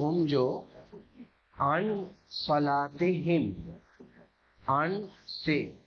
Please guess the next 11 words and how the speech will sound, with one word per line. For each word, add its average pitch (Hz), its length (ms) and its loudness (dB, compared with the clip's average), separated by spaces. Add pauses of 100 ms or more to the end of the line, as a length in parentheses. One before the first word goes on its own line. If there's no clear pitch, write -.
(1300)
सलात 151 680 4 (200)
नमाज, 135 680 2
हिम 143 260 6
उनकी, 160 560 0
अन 170 240 2
सलातिहिम 139 840 2 (160)
अपनी 196 360 2 (140)
नमाज 127 360 4
से, 143 300 0 (1600)
साहून 139 880 -2 (1160)
सहव 175 520 -2